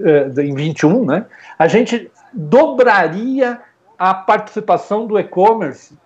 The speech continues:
é, é, é, na, no faturamento do mundo. Cara,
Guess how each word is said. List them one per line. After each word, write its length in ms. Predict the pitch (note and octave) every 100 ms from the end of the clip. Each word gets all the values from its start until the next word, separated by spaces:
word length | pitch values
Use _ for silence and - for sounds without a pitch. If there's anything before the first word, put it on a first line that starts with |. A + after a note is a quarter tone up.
| _ _ _
é, 100 | F3+
é, 680 | F3+ F#3+ F#3 F3+ F3+ F3+ F3+
é, 240 | E3+ E3+
na, 320 | E3+ E3+ E3+ F3+
no 100 | E3+
faturamento 960 | E3+ F3+ E3+ C#3 D3+ E3 - F3+ F#3 G3 D3+ -
do 180 | F3 G3+
mundo. 360 | G3+ F3 G#2+ - - - _ _ _ - -
Cara, 420 | F#3 E3+ G2+